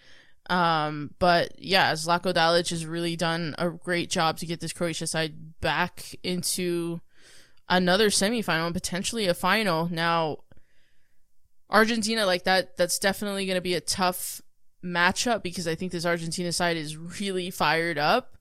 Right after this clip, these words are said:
Um, and, uh, I, I don't know if that, that spells doom for Croatia or not. I mean, you,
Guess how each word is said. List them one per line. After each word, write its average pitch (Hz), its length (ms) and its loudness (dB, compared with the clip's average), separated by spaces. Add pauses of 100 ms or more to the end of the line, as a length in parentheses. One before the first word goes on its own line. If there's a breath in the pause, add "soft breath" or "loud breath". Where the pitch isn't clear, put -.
(120)
Um, 170 380 2
and, 170 580 -4
uh, 139 440 2 (800)
I, 160 180 -2
I 190 140 4
don't 185 180 0
know 226 540 6
if 214 160 -2
that, 208 280 2
that 208 240 0
spells 214 600 0 (400 loud breath)
doom 220 240 0
for 214 160 -2
Croatia 220 520 -2
or 208 60 -4
not. 208 180 2
I 156 60 2
mean, 190 180 -2
you, 185 200 -4